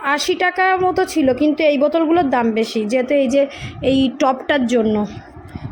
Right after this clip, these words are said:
এই রকম ঢাকনাওয়ালা বোতলগুলো একটু দাম বেশি হয়। আর কত সুন্দর বলে, হামেশাই, আহ, তিন চার বছর চলে যায় এই বোতলগুলো। আমি ইউজ করতাম আগে, কলেজে পড়তাম যখন।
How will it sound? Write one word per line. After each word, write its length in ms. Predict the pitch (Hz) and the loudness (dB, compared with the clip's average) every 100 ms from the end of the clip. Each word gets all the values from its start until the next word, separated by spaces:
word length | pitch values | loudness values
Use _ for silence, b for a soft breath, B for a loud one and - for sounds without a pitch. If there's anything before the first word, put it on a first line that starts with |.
| - | -6
এই 160 | 262 269 | 0 0
রকম 320 | 277 330 330 | 0 2 2
ঢাকনাওয়ালা 500 | 294 294 302 311 311 | 0 0 0 2 2
বোতলগুলো 440 | 294 320 302 330 | 2 0 0 2
একটু 200 | 359 330 | 0 0
দাম 260 | 269 240 226 | 0 0 0
বেশি 320 | 214 - 220 | 0 0 -2
হয়। 200 | 208 196 - - - - - - 226 | 0 -2 -4 -16 -18 -20 -16 -8 -6
আর 100 | 240 - - 240 | -6 -8 -8 -4
কত 160 | 240 | -2
সুন্দর 400 | 277 277 254 269 | -2 0 0 2
বলে, 200 | 269 302 | 2 0
হামেশাই, 600 | 302 240 262 285 311 330 | 0 0 0 0 0 0
আহ, 580 | 339 - - 262 226 220 220 | -4 -10 -12 -2 0 0 2
তিন 220 | 285 294 | 4 4
চার 200 | 285 311 | 4 2
বছর 300 | 302 311 339 | 2 0 0
চলে 340 | 330 285 247 226 | -2 0 2 2
যায় 160 | 220 | 4
এই 160 | 220 214 | 2 2
বোতলগুলো। 540 | 214 214 214 220 208 196 - - - | 0 0 -2 -2 -4 -6 -12 -20 -8
আমি 180 | 233 294 | 0 2
ইউজ 260 | 330 302 - | 4 2 0
করতাম 340 | 262 - 233 | -4 -2 -2
আগে, 160 | 220 233 | 0 -2
কলেজে 320 | 233 226 240 | 0 0 0
পড়তাম 380 | 233 226 226 214 | -2 -2 -2 0
যখন। 360 | 214 214 214 | 0 0 -2